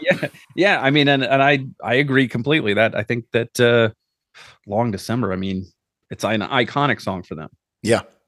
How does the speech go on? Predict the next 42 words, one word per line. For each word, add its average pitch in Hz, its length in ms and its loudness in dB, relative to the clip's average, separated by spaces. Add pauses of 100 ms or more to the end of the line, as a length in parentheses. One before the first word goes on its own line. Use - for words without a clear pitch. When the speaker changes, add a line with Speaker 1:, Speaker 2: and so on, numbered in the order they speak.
(140)
Speaker 2:
Yeah. 135 220 -4
I 139 60 -2
mean, 151 120 0
it's 156 160 -4
probably 190 300 0
their 143 260 0
number 135 300 2
one 123 220 0
signature 123 420 0
song. 110 400 0
I, 110 120 -2
you 120 140 0
know, 113 200 4
I 113 100 0
guess, 120 180 0 (300)
pe-, 151 100 0
I 127 120 4
mean, 131 140 4
a 123 40 4
lot 123 140 4
of - 20 0
people 139 160 2
still 120 340 0 (160)
d-, 117 160 -2
know 135 200 4
Mister 127 260 2
Jones, 120 340 2
but 120 80 4
I 120 60 4
think - 420 -4 (120)
probably 131 240 2
Long 123 200 2
December 117 380 0
has 110 160 -2
had 113 300 0 (500)
longer 120 380 2
legs 113 340 2
even 117 180 2
than 110 120 0
Mister 110 200 -2
Jones 110 320 0
did. 104 240 -4